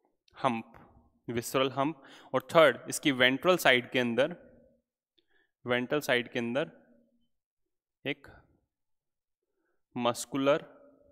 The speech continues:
फुट। मट-, मस्कुलर जो फुट होता है वो किस में हेल्प करता है? इसके लोकोमोशन में हेल्प करता है। मस्कुलर फुट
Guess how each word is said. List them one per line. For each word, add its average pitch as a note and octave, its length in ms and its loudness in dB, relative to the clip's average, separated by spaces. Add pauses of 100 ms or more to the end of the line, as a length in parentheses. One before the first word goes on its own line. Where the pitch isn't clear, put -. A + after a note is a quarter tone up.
(1040)
फुट। - 460 -4 (960)
मट-, C3+ 200 0 (100)
मस्कुलर F3 440 2
जो F#3 80 2
फुट F3+ 240 -2
होता E3 180 2
है E3+ 100 4
वो D#3+ 120 0
किस D#3+ 200 -4
में F3 80 2
हेल्प D#3+ 220 2
करता D#3 200 2
है? D#3+ 60 2
इसके F3 280 -4 (380)
लोकोमोशन D3+ 560 2
में D#3 200 2
हेल्प C#3+ 220 4
करता C#3 240 0
है। - 460 -8
मस्कुलर D3+ 440 0
फुट D#3 300 -4